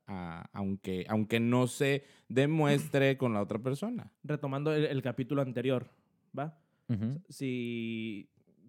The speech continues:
Speaker 2: somos tres personas, una pareja, eh, tu mejor amigo,
Speaker 1: Ujú.
Speaker 2: eh, termina su relación
Speaker 3: Mm, ah, ok, ok.
Speaker 2: y tú vas con su ex, o sea, y la, la chapulineas, lo chapulineas a ese güey, ahí rompiste la lealtad que tienes con tu amigo.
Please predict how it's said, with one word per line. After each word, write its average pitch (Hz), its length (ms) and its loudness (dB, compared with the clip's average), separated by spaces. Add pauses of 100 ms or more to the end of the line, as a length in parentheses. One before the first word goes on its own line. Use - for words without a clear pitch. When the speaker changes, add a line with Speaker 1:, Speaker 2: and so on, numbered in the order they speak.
Speaker 2:
somos 120 220 -6
tres 131 160 -8
personas, 220 540 -4
una 139 260 -10
pareja, 170 560 -2
eh, 123 180 -6
tu 110 120 -10
mejor 107 200 -8
amigo, 147 420 -2 (760)
Speaker 1:
Ujú. 101 340 -8
Speaker 2:
eh, 104 440 -10
termina 123 340 -4
su 143 140 0
relación 143 520 0
Speaker 3:
Mm, 113 200 -4 (160)
ah, 101 100 0
ok, 98 140 -2
ok. 90 220 -4 (540)
Speaker 2:
y 139 140 -2
tú 151 480 2
vas 127 220 -2
con 143 160 -6
su 175 140 0
ex, 160 380 -2 (300)
o 127 60 -18
sea, 110 180 -12
y 110 140 -14
la, 117 180 -4
la 113 160 -4
chapulineas, 120 540 -4
lo 120 80 -2
chapulineas 123 400 -4
a - 20 -4
ese 131 100 -4
güey, 143 240 0
ahí 123 180 0
rompiste 131 380 -4
la 131 120 0
lealtad 117 340 -4
que 135 100 -6
tienes 117 180 -8
con 117 100 -8
tu 107 80 -8
amigo. 135 280 -4